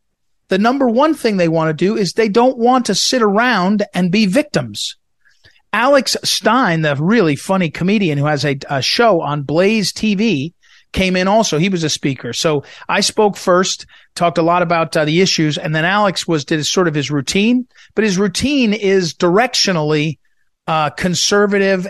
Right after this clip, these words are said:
and God-loving and American. And then it's just funny. He's, he's wild. He's crazy. He's really great. But here's the thing.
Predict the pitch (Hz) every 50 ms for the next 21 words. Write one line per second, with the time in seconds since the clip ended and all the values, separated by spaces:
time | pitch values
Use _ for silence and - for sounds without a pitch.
0 | - 170 156 151 151 147 123 - 170 165 170 185 190 180 180 180 180 180 175 180
1 | 185 180 180 180 165 143 135 131 143 156 165 175 190 196 - 214 208 214 208 -
2 | _ _ _ _ _ - 156 160 175 160 - - 151 - - - 143 143 147 131
3 | 110 104 - - 131 - - - 143 143 131 131 151 156 151 147 135 131 127 135
4 | 127 - - - 160 151 143 127 127 123 139 143 135 151 170 170 151 139 131 151
5 | 160 160 139 - - - - - _ - 170 190 240 226 196 208 175 - 254 208
6 | 143 123